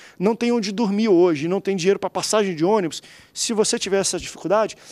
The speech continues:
tá passando as salvas da oferta, bota a mão aí dentro e tira o que você precisa. Eu vi a cara de espanto dos <laughs> diáconos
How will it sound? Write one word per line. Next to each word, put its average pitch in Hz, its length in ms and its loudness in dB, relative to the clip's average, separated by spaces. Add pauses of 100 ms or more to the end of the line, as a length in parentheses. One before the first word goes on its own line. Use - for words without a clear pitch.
(220)
tá 220 100 0
passando 254 280 0
as 185 100 2
salvas 160 240 0
da 156 80 0
oferta, 190 500 -2
bota 190 380 0
a 240 40 -4
mão 185 200 0
aí 147 100 2
dentro 185 320 -2
e 202 40 -6
tira 196 220 -6
o - 40 -10
que 185 60 -12
você 175 200 -4
precisa. - 480 -10 (960)
Eu 190 140 6
vi 185 140 2
a 247 60 2
cara 254 220 2
de 190 100 0
espanto 185 500 0
dos 165 180 0
<laughs> - 0 -
diáconos - 920 0